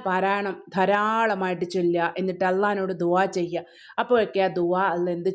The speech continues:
ചെയ്യില്ല? തട്ടിക്കളയില്ല. ആ ദുആക്ക് അള്ളാഹ് ഉത്തരം തരുന്നതാണ്. ഇൻഷാ അള്ളാഹ് ഞാൻ ഇന്ന് പറയുന്ന കാര്യം നിങ്ങൾ നല്ല മനസ്സോട്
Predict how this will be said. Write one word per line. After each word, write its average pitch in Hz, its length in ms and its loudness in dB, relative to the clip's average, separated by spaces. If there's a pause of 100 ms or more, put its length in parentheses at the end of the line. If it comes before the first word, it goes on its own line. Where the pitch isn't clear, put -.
ചെയ്യില്ല? 165 320 0 (240)
തട്ടിക്കളയില്ല. 170 960 -2
ആ 185 40 -2 (120)
ദുആക്ക് 180 480 0
അള്ളാഹ് 190 280 2 (420)
ഉത്തരം 240 400 0 (120)
തരുന്നതാണ്. 175 640 0
ഇൻഷാ 190 320 -2
അള്ളാഹ് 175 300 -2
ഞാൻ 240 200 2
ഇന്ന് 277 220 4
പറയുന്ന 240 360 0 (100)
കാര്യം 202 320 0
നിങ്ങൾ 202 200 -6 (100)
നല്ല 226 160 -2 (100)
മനസ്സോട് 208 440 -4